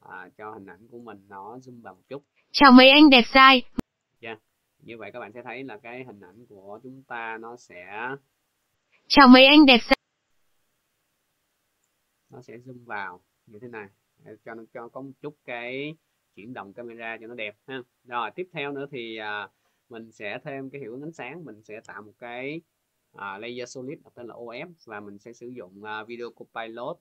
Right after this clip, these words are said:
Speaker 1: à, Optical Flare. Và với cái, à, à, Optical Flare đã được áp dụng, mình sẽ chuyển cái plane mode thành, à, S. À, mình sẽ kéo cái, à, flare này lên phía góc trái để giống như là mặt trời chiếu xuống. À, mình sẽ di chuyển cái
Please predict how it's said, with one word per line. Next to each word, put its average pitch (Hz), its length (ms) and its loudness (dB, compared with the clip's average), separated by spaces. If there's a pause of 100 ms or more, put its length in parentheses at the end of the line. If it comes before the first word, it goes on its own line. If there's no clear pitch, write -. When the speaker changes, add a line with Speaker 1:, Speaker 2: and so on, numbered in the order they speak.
(160)
Speaker 1:
à, 95 340 -20
Optical 120 340 -20 (120)
Flare. 117 360 -10 (680)
Và 104 180 -8
với 127 280 -10
cái, 143 320 -8
à, 123 440 -6 (440)
à, 101 280 -12
Optical 120 380 -14
Flare 120 180 -12
đã 120 80 -16
được 120 100 -18
áp 143 140 -18
dụng, 110 280 -16
mình 104 140 -20
sẽ 107 200 -18
chuyển 104 280 -20
cái 131 80 -18
plane 120 240 -16
mode 127 280 -14
thành, 101 360 -20
à, 95 140 -16 (360)
S. 151 160 -14 (840)
À, 110 160 -10
mình 110 140 -16
sẽ 113 140 -20
kéo 143 320 -12
cái, 147 640 -10 (400)
à, 107 60 -14 (120)
flare 120 260 -8
này 107 140 -14
lên 117 200 -16
phía 135 200 -16
góc 151 280 -14
trái 123 280 -12
để 135 80 -14
giống 139 180 -14
như 127 120 -16
là 117 60 -18
mặt 107 200 -20
trời 104 220 -12
chiếu 147 140 -18
xuống. 180 260 -14 (680)
À, 117 280 -6
mình 120 180 -16
sẽ 117 280 -14
di 147 120 -12
chuyển 113 360 -16
cái 135 400 -12